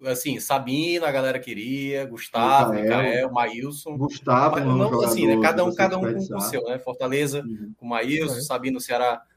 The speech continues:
Speaker 1: até gostaria. Mas,
Speaker 2: Sem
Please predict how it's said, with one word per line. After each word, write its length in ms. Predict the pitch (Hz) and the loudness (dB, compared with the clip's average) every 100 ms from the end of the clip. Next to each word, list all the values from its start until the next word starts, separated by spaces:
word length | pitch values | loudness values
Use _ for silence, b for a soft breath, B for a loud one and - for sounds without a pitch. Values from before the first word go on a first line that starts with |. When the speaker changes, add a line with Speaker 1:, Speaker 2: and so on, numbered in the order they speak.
| _ _ | _ _
Speaker 1:
até 200 | - 117 | -6 -4
gostaria. 680 | 117 - 107 104 127 147 151 _ _ _ _ | -4 -4 -8 -6 -6 -6 -10 _ _ _ _
Mas, 340 | 101 110 135 - - | -4 -2 -2 -6 -10
Speaker 2:
Sem 100 | 98 | -10